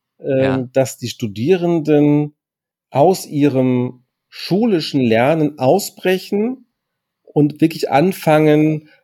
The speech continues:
Speaker 1: Sachverhalte in Frage zu stellen, zu reflektieren und mitzumachen, auch im Sinne von mitzudenken.
Speaker 2: Mhm.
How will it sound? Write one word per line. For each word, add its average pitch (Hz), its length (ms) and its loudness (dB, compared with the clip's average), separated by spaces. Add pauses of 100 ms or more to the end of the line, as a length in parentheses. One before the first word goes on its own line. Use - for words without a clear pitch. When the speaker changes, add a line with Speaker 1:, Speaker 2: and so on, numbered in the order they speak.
Speaker 1:
Sachverhalte 139 960 0
in 127 240 -2
Frage 156 440 0
zu - 180 -10
stellen, 135 680 0 (380)
zu - 140 -2
reflektieren 156 1160 0 (480)
und 131 220 0
mitzumachen, 143 1000 2
auch - 240 -2
im 127 80 -6
Sinne 135 260 2
von 131 220 2
mitzudenken. 123 1120 0 (640)
Speaker 2:
Mhm. 120 340 -10